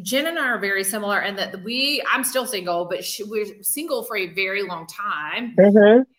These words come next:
Speaker 1: our life. So our parents are our source, right?
Speaker 2: Right.
Speaker 1: And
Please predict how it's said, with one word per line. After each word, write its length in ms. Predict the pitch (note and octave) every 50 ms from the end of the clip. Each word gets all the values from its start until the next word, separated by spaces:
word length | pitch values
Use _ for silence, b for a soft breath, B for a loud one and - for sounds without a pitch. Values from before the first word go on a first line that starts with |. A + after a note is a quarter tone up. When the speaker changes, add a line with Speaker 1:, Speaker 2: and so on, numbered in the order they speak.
| _ F#3+ E3+
Speaker 1:
our 60 | E3 F#3
life. 440 | A#3 C#4 C4 G3 E3+ E3 F3 F3+
So 200 | - - A3 G#3 -
our 240 | G#3 G#3+ G#3+ G#3+ -
parents 680 | - - D#4 E4 D#4 C4 A3 F#3+ F3+ F3 E3 F3 - - _ -
are 680 | G#3 A3+ B3 A#3+ A3 G3+ F#3 F3+ F3+ F3 E3+ D3+ - -
our 160 | F3+ G3 E3+ E3
source, 680 | - - - - - B3 F3 D3+ - - _ - - -
right? 380 | E3+ E3+ F#3 G#3+ A#3+ C4 B3+ - - F3 - _ _ _ E3
Speaker 2:
Right. 340 | F3 F#3 G3+ F#3 - - - _ G#3+ - G3+
Speaker 1:
And 460 | G3 G3 F#3+ F#3+ G3 G3 E3 - -